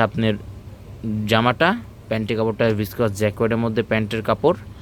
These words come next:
আর স্লিভস পার্টটা কিন্তু গর্জিয়াসের মধ্যে স্লিভস পার্টটা হবে। এটা হচ্ছে আপনার স্লিভস পার্টটা, ফিনিশিংয়ের মধ্যে আপনার স্লিভস পার্টটা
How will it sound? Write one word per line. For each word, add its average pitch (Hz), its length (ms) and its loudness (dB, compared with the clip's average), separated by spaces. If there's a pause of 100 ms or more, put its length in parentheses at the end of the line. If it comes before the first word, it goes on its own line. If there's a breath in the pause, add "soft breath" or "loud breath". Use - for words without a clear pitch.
(1500 loud breath)
আর 110 60 0 (100)
স্লিভস 127 260 0
পার্টটা 120 300 0
কিন্তু 127 180 -2 (120)
গর্জিয়াসের 110 420 2
মধ্যে 117 220 -2
স্লিভস - 260 -8
পার্টটা 110 300 -2
হবে। 143 220 0
এটা 101 140 -4
হচ্ছে 98 220 -6
আপনার 165 220 -4 (500 loud breath)
স্লিভস 120 260 -4
পার্টটা, - 300 -4
ফিনিশিংয়ের 131 420 -2
মধ্যে 123 200 2
আপনার 120 240 -6
স্লিভস 120 240 -6
পার্টটা 123 240 -2